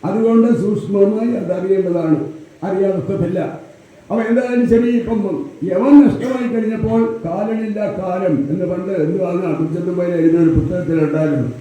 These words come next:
അതൊക്കെ വായിച്ചിട്ടുണ്ട്, സാറുമാർ അടിക്കുകയൊക്കെ ചെയ്തു. അതൊക്കെ കഴിഞ്ഞു പോയ കാലം ആട്ടെ. ഇപ്പൊ കാലനില്ലാതെ വന്നു.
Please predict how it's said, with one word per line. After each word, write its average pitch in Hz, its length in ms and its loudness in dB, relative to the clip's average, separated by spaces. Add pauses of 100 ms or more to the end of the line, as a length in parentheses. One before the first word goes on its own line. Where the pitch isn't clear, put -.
(200)
അതൊക്കെ 143 200 -2
വായിച്ചിട്ടുണ്ട്, 185 680 0
സാറുമാർ 185 360 -2
അടിക്കുകയൊക്കെ 190 480 0
ചെയ്തു. 214 320 2 (500)
അതൊക്കെ 175 240 -4
കഴിഞ്ഞു 220 320 0
പോയ 220 200 2
കാലം 202 480 -4
ആട്ടെ. 180 320 -4 (540)
ഇപ്പൊ 233 180 0
കാലനില്ലാതെ 254 800 2
വന്നു. 226 480 2